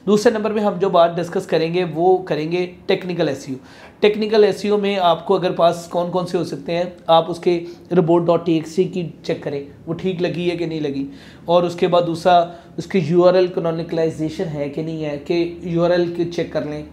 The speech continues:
यूआरएल में एचटीटीपी, एचटीटीपीएस और डब्ल्यूडब्ल्यू डॉट इससे तीनों से एक ही जगह पे रीडायरेक्ट हो रही है आपकी website कि नहीं हो रही, वो भी check करें आप। उसके बाद आपकी, अ,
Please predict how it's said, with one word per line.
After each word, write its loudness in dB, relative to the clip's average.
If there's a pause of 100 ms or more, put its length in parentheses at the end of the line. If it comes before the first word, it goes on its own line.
(180)
यूआरएल 2 (280)
में 0
एचटीटीपी, -2
एचटीटीपीएस -4
और 0
डब्ल्यूडब्ल्यू -2
डॉट -2 (340)
इससे 2
तीनों -2
से -4
एक 0
ही -4
जगह 0
पे 0
रीडायरेक्ट -4
हो -2
रही -4
है 0
आपकी -4
website -8
कि -6
नहीं -4
हो -2
रही, -2
वो -4
भी 0
check -6
करें -6
आप। -10 (1500)
उसके 4
बाद 4
आपकी, 2
अ, 0